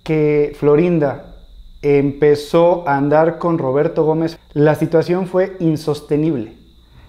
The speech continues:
Y no nada más he platicado con él, con mis tíos, sino con personas que estuvieron ahí y son parte del elenco, por respeto no los voy a mencionar,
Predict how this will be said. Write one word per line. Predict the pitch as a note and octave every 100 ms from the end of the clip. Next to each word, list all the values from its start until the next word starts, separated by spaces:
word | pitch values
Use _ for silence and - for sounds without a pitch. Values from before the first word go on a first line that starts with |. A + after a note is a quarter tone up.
| -
Y | E3 E3
no | F3
nada | G#3+ A3
más | G3+ F#3+
he | A3
platicado | G3 - D3 E3 F3+
con | D#3+ C#3+ C#3+
él, | D3 E3+ C4
con | - C#3
mis | C3 -
tíos, | D#3+ F3+ -
sino | - C3 C3 B2+
con | B2+
personas | B2 B2 C#3+ E3 E3+
que | C#3
estuvieron | - A#2+ C#3+ F#3+ F3+
ahí | B2+ C#3 G#3 - - -
y | C3+
son | C3 D3
parte | D3 D#3+ D#3+
del | E3+ C#3+
elenco, | C3 C3 C3+ F3 - - - - F3+
por |
respeto | A3 A3 F#3 F3+
no | F3
los | D#3+ D3
voy | D#3
a | D3
mencionar, | C#3 D3+ D#3 D#3+ E3